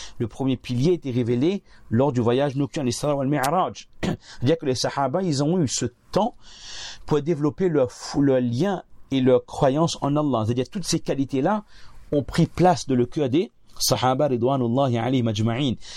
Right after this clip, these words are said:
Et lorsque la salat a été révélée, c'était pour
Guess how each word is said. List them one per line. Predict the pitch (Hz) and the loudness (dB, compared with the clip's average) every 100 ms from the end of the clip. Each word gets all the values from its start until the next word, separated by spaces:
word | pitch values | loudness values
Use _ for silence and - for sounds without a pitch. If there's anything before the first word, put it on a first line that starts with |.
| - - | -8 -2
Et | 98 | 0
lorsque | 120 240 254 170 - 151 | 2 2 0 -4 -6 -2
la | 127 | -2
salat | - - - 127 143 123 - | -2 -4 -2 0 0 -2 -4
a | |
été | 117 110 - 120 - - | -4 -4 -2 -2 -4 -4
révélée, | 101 135 117 123 220 - - - - | -2 0 2 0 -2 -6 -20 -20 -12
c'était | - 123 135 | -6 -4 -4
pour | 120 123 113 | -4 -2 -2